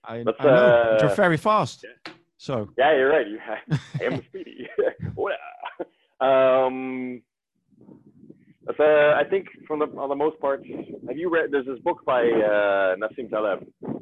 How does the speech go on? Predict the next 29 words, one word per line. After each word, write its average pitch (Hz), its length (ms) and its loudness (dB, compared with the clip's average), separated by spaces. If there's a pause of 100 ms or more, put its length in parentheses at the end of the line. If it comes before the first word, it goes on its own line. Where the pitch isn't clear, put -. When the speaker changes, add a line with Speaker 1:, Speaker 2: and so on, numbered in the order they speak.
(120)
Speaker 2:
called 95 340 -4
Anti-Fragile. 92 800 -12 (300)
Speaker 1:
Yeah, 117 120 -10 (220)
Speaker 2:
I - 20 -14
don't 90 80 -12
know 95 40 -4
Speaker 1:
I 95 40 -4
Speaker 2:
if 101 40 -4
Speaker 1:
know. 101 80 -10
Speaker 2:
you've - 160 -14
heard 92 140 -8
about 78 140 -14
it. - 60 -20 (120)
Basically, 98 680 -10 (440)
in 151 160 -6
that, 123 200 -4 (260)
in 123 100 -12
that 104 200 -10
concept, 135 360 -12
in 117 40 -12
that 101 140 -8
book, 117 200 -6
the - 60 -18
concept - 380 -14
is 87 80 -16
about 82 280 -10 (140)
the 90 120 -16
notion 95 380 -12
of, 80 200 -14